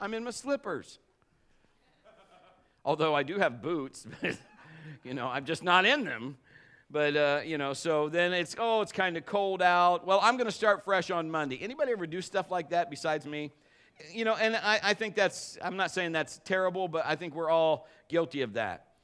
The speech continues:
Um, <laughs> how about, you know,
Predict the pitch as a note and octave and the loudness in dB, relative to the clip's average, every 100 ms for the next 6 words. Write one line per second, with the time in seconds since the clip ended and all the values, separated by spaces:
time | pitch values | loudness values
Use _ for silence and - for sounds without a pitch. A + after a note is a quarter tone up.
0 | _ _ _ - C3 C3 A#2+ A#2+ _ - | _ _ _ -2 0 2 -2 -10 _ -20
1 | - _ _ _ _ - _ _ - - | -20 _ _ _ _ -20 _ _ -18 -16
2 | - C3 A#2 - _ _ _ - - - | -16 -12 -12 -14 _ _ _ -20 -20 -10
3 | - D#3 F3 D3+ D#3+ D#3 | -6 -2 -2 -2 -4 -4